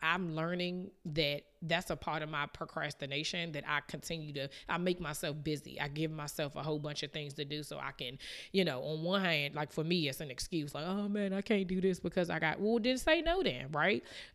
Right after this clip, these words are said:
On the other hand, some people do it because they don't wanna deal with their emotional mess. They don't wanna deal what's going on, on the inside.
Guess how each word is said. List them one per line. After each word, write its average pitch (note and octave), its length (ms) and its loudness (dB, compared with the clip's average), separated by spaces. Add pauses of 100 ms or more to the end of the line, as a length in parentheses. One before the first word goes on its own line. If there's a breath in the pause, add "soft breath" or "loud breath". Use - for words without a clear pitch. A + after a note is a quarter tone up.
(140)
On F#3+ 140 4
the F#3 160 2
other D4+ 220 4
hand, G3 320 0
some A#3+ 200 -2
people B3 300 0
do G3 240 4
it G3 60 4
because F#3 240 -2
they F3 100 0
don't F3 220 0
wanna E3+ 180 0
deal D#3 340 2
with F3 140 0
their E3 200 0
emotional D3+ 520 -4
mess. C#3+ 320 -4
They D3+ 160 -2
don't E3+ 200 2
wanna E3 200 0
deal E3 320 4
what's D#3+ 160 -4
going D3+ 320 -6
on, C#3+ 80 -8
on D3 140 -10
the D3 80 -6
inside. D3+ 640 -2